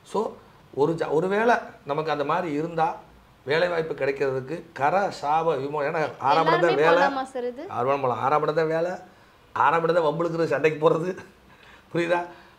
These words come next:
Speaker 1: So, அப்போ அவங்க ஜாதகத்துல ரெண்டாம் இடத்தோட தொடர்பு கொண்டதுனால அதை சொல்லி செஞ்சு அவர் வேலையில இருக்காரு. So, இதுதான் நம்ம சொல்லக்கூடிய பரிகாரம். வித்தியாசமான ஒரு பரிகாரம்.
Speaker 2: வித்தியாசமான பரிகாரம்.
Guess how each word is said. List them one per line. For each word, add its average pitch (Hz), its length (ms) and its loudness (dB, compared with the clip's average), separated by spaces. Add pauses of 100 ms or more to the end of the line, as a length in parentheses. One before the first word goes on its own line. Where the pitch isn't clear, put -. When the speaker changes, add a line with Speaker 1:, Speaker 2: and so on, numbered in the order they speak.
Speaker 1:
So, - 320 -6
அப்போ 156 280 -4
அவங்க 160 200 -2
ஜாதகத்துல 175 400 0
ரெண்டாம் 202 420 -2
இடத்தோட 185 340 0
தொடர்பு 156 400 0
கொண்டதுனால 147 280 0
அதை 156 180 -10
சொல்லி 139 520 -10 (300)
செஞ்சு 143 460 -10
அவர் 107 260 -16
வேலையில 117 240 -4
இருக்காரு. 123 400 -8 (400)
So, 185 220 -10 (220)
இதுதான் 120 320 -8
நம்ம 117 160 -16
சொல்லக்கூடிய 113 440 -12 (160)
பரிகாரம். 117 460 -12
வித்தியாசமான 180 580 -8
ஒரு 254 40 -4
பரிகாரம். - 20 -2
Speaker 2:
வித்தியாசமான 240 540 -4
பரிகாரம். 208 520 -14